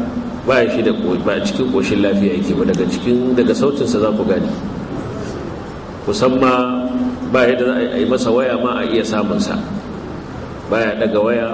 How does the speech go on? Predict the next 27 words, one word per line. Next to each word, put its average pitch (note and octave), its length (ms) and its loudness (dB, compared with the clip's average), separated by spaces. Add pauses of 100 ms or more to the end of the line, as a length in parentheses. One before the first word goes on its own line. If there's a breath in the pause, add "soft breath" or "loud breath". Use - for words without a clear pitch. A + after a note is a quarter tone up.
(100)
baya A#2 180 0 (100)
ansa A2 200 0
waya, A2 280 2 (1000)
baya A#2 320 4
ma A2 240 0
karɓar G2+ 320 2
ziyara. F#2 400 0 (560)
Mun G2+ 160 -2
je G#2+ 80 2
Umara, A#2 560 2
amma G#2+ 240 -2
haka G#2+ 100 2
muka G#2+ 220 0
haƙura, A2 360 2 (840)
ba F2+ 80 0
mu G2+ 100 2
matsa G2+ 460 2
wa F#2+ 80 2
cewa G2 320 2
sai G#2+ 160 0
mun G#2+ 180 2
je G#2 380 4
mun G#2 240 0
kai G#2+ 80 4
masa G2+ 240 2
ziyara F2 400 0
ba. - 80 -2